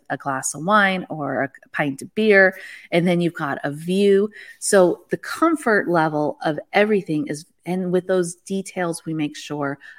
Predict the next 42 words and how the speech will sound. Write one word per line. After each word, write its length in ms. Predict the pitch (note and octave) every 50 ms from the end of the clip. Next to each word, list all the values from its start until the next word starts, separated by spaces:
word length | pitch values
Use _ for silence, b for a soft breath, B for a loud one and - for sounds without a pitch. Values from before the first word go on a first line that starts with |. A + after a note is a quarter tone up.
| B B -
uh, 120 | C#3 C#3
folks 320 | - - G3 G3+ G3 - F#3+
are 60 | F3+
gonna 120 | F3+ E3+
be 100 | E3 D#3
taken 320 | D3+ - D3 C3+ C#3 D#3 C#3+
care 320 | - - E3 D#3+ E3+ E3+
of 140 | F3+ F#3+ - -
and 120 | F3+ E3 E3
that 140 | D#3 D3+
they 140 | - D#3 D#3
know 420 | E3 F#3 A#3+ C#4+ D4 A3 F3+ F3 F3
we've 280 | E3+ F3 E3+ E3 _ _ -
thought 220 | D3+ D3+ C#3+ - -
ahead 360 | D3 C#3+ - - - C3 C#3
of 140 | D3 C3 -
time. 420 | - - - A2+ A#2+ - - - - B B B B B B B B B
Uh, 200 | C#3+ D3 D3 D3+ - -
our 120 | - D#3 D#3+
current 580 | - - - - G3 G3 F#3+ F3+ E3 D#3+ - - _ - -
gift 380 | - A3 B3+ D4 C#4+ - - -
that 160 | D#3+ D#3+ -
we 80 | E3
give 180 | D#3 - D3 C#3+
our 140 | C3+ C#3 C#3
guests 420 | - C3 A#2+ A#2+ D3 - - - -
is 180 | D#3+ D3 D3
very 240 | D3+ E3+ E3+ E3+ E3+
much 240 | E3 D#3 D3+ - -
in 100 | D3 D3
line 280 | C#3 C3+ C3+ C#3 C#3
with 140 | C#3+ C#3 - -
that. 300 | C3+ C#3+ C3 B2+ - - B B B B B B -
Uh, 120 | C#3+ C#3
so 160 | C#3 - D#3+
for 160 | D3+ - E3+ D#3+
the 80 | D#3+
winter, 380 | D#3+ E3+ F3 E3+ E3+ F3+ E3+ E3
what 180 | E3 D#3+ -
we 120 | - E3+ D#3
did 280 | - D#3 D3+ D3 C#3+
is 280 | D3 C#3+ C#3+ C#3 C#3